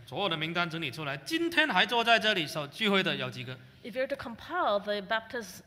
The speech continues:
Speaker 2: baptismal candidates for the last ten years, how many of them are still here today?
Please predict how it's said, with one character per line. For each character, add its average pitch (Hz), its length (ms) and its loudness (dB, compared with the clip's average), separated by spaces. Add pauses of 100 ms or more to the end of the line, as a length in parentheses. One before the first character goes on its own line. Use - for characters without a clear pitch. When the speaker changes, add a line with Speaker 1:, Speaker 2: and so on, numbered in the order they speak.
(120)
Speaker 2:
baptismal 196 760 -6
candidates 185 540 -4
for 180 120 -10
the 180 100 -6
last 180 340 -4
ten 180 240 -12
years, 190 440 -8 (420)
how 311 140 -6
many 320 200 -6
of 233 140 -2
them 208 200 -2
are 180 100 -8
still 185 280 -12
here 220 380 -14 (100)
today? 165 200 -12